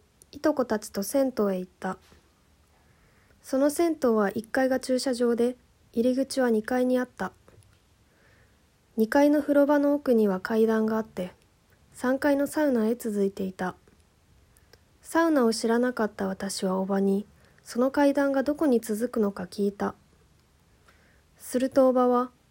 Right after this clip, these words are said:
「怖いところ」というので、私はサウナに近づかなくなった。うちのおばは適当な人で、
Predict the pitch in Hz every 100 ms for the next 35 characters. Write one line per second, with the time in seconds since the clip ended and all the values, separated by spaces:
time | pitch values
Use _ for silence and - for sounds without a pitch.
0 | - 254 311 302 247 208 202 202 - -
1 | _ - 220 208 202 185 185 208 _ _
2 | _ _ - 240 254 277 269 311 311 277
3 | 214 202 - 254 254 269 277 285 269 196
4 | - - - _ _ _ _ _ _ _
5 | - - - _ _ _ - 247 294 302
6 | 302 294 285 285 277 - - 277 277 269
7 | - 262 202 196